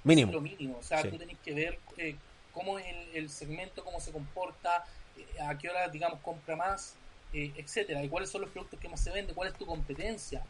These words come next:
Speaker 2: ya, co-, co-, cómo es el proceso de reposición, cada cuánto, por ejemplo, llega el camión de, digamos, de abarrote, en el caso de la, del, del, del retail, eh, etcétera. Entonces, toda esa, todo ese, todo ese bagaje, toda esa información te va a servir a ti para saber si es que acaso esos puntos donde a ti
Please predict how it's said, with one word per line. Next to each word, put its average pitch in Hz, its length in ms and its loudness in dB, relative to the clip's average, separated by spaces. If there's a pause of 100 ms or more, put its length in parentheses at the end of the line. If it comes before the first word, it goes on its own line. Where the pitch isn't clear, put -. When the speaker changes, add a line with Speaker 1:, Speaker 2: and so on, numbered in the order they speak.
(440)
Speaker 2:
ya, 170 260 4
co-, 180 240 -8
co-, 170 240 -4
cómo 196 240 0
es 190 60 0
el 190 60 -8
proceso 180 400 -8
de 175 80 -8
reposición, 156 720 -6 (460)
cada 160 220 8
cuánto, 185 300 -4
por 180 80 -8
ejemplo, 175 320 -10
llega 180 200 -6
el 170 100 -8
camión 175 300 -8 (100)
de, 165 300 -6
digamos, 165 320 -2
de 160 80 -2
abarrote, 160 500 0
en 156 100 -8
el 151 140 -10
caso 160 280 -6
de 160 80 -4
la, 151 220 2
del, 147 160 -6 (160)
del, 143 380 -10
del 139 140 -10
retail, 156 400 -2 (560)
eh, 143 200 -2
etcétera. 175 480 2
Entonces, 190 360 -4
toda 208 180 4
esa, 233 480 4
todo 220 100 -2
ese, 233 220 -6 (120)
todo 208 100 0
ese 240 140 -6
bagaje, 208 400 2
toda 208 160 0
esa 220 200 -6
información 190 720 -10 (640)
te 160 80 -4
va 196 60 6
a - 20 4
servir 208 400 -4
a 202 80 0
ti 240 380 -6
para 185 120 0
saber 190 220 -4
si - 140 -10
es 202 60 -16
que 196 80 -2
acaso 196 360 -2
esos 196 240 -6
puntos 220 340 -6
donde 170 220 -4
a - 20 -2
ti 160 80 -6